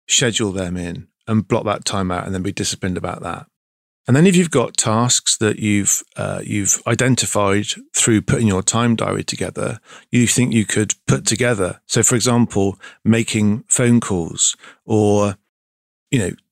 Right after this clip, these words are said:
doing chores at a certain time or personal jobs or that pile of laundry. Uh, and if you can sort of schedule that in for a time which makes most sense to you, then, uh, that's a way of using your calendar as a force for good,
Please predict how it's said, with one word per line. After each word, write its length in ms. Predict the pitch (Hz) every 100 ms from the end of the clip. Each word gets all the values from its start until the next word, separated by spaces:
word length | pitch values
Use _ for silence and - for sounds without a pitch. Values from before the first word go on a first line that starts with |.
| -
doing 360 | 123 107 107 101
chores 640 | - 147 127 95 87 90
at 60 | -
a 80 | 113
certain 360 | 123 110 101
time 320 | - 113 101
or 80 | 87
personal 500 | - 117 113 - 98
jobs 380 | 80 90 80 -
or 100 | 104
that 200 | 113 -
pile 240 | 117 113
of 80 | 98
laundry. 580 | 110 110 98 87 80 - - - -
Uh, 160 | 107 101
and 140 | 117
if 100 | 120
you 100 | 123
can 200 | - 110
sort 240 | - 147 113
of 220 | 104 - _ _ _ _ _ _ _ _ -
schedule 460 | - 170 175 143 120
that 200 | 107 -
in 320 | 110 90 85
for 180 | - 101
a 60 |
time 400 | 87 - 110 98
which 240 | 95 - -
makes 300 | 98 - -
most 280 | 110 101 -
sense 240 | 101 85
to 140 | - 98
you, 440 | 101 82 87 110 _ _ - - - -
then, 360 | 110 107 104 - -
uh, 140 | 104 -
that's 260 | 143 123
a 80 | 117
way 420 | 107 107 101 101 - _ _ _ _
of 160 | 104 95
using 280 | 120 117 104
your 140 | 95
calendar 560 | - 104 92 85 87 -
as 120 | 98
a 60 | 95
force 340 | - 110 90
for 140 | -
good, 440 | 98 95 87 80